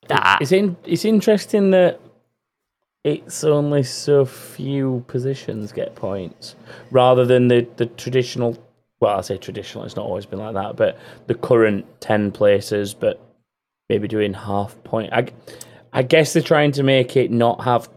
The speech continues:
Speaker 2: too much of an impact on the championship until they decided if it's a permanent thing.
Speaker 1: Yeah, and all the things I've released, I've, they've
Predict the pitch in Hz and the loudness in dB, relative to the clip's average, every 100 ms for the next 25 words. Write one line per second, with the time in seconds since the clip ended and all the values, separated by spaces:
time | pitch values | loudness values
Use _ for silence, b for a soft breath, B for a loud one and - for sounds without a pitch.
0 | _ - - 117 120 120 113 120 117 120 | _ -14 -4 -2 2 0 0 -2 0 -2
1 | 117 - - 120 113 123 117 131 120 139 | 0 -2 -2 -6 0 0 0 -2 -2 -4
2 | 131 - 117 110 104 117 110 107 110 104 | -2 0 2 0 -2 -2 -2 -2 -8 -12
3 | 139 120 110 110 - 107 123 131 151 139 | -8 -6 -6 -8 -6 -4 -4 -6 -6 -4
4 | 131 131 123 131 135 127 - 135 123 113 | 0 2 2 0 -4 -6 -8 -6 -6 -6
5 | 107 107 104 101 95 101 | -4 -6 -4 -6 -4 -4